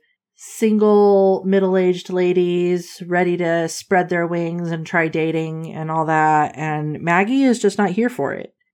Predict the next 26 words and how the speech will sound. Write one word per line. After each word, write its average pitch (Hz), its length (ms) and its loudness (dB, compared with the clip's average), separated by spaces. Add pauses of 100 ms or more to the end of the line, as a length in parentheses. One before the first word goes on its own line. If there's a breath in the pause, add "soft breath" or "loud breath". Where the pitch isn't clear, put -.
(180)
She - 180 0
doesn't 196 340 4
want 180 320 2
to 214 320 4
dress 175 380 -2
up. 180 360 2
She - 160 -10
doesn't 185 300 -2
want 175 220 0
to 185 520 0 (480)
appeal 185 540 4
to 185 200 0
the 175 100 -2
male 170 320 -2
gaze. 165 680 -2
She - 180 -6
doesn't 175 320 -4
want 170 220 -4
to 175 500 -2 (420)
start 170 420 -2
dating. 190 540 2
She - 160 -8
doesn't 175 260 -2
want 170 200 -2
to 170 360 -2 (560)
gossip. 220 800 2